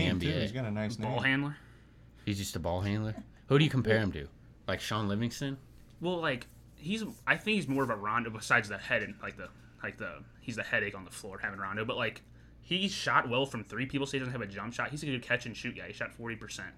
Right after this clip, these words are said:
Speaker 3: He
Speaker 2: Mm-hmm.
Speaker 3: has a length. He gets to the basket. He's a good leader. He was the eighth best guy going into Kentucky,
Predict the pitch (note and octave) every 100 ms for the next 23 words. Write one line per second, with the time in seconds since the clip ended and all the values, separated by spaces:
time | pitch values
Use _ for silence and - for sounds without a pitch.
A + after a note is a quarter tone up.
0 | - - F2+ E2 B2+ A2+ G#2 A#2+ C3+ B2+
1 | B2 - A#2 G2+ G#2+ A2+ - A2+ - -
2 | - - - B2+ B2 A2+ B2+ G#2+ B2+ C3
3 | B2+ C3 B2+ A2 - B2+ - C3+ B2+ A#2+
4 | A#2+ A#2 A#2 A#2+ B2 A#2+ B2 A#2+ C3